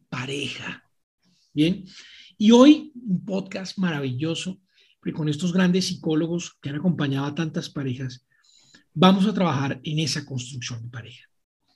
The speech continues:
Y es importante que arranquemos con una abrebocas importante y empecemos preguntándonos qué es ser pareja y cómo podemos construir vínculos sanos.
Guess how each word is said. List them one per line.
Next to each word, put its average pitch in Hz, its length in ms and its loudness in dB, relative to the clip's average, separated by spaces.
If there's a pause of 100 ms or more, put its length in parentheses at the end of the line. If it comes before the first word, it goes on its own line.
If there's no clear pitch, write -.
(760)
Y 226 140 8
es 226 120 4
importante 220 500 6
que 254 80 2
arranquemos 170 840 0
con 147 140 -8
una 147 140 -4
abrebocas 175 520 -2
importante 131 720 -4 (760)
y 156 80 -6
empecemos 147 600 -4
preguntándonos 139 600 -4
qué 139 220 -4
es 147 120 -4
ser 170 200 -2
pareja - 360 -8 (1080)
y - 380 2
cómo 214 340 4
podemos 190 380 4
construir 135 420 -2
vínculos 151 440 -6
sanos. 147 380 -12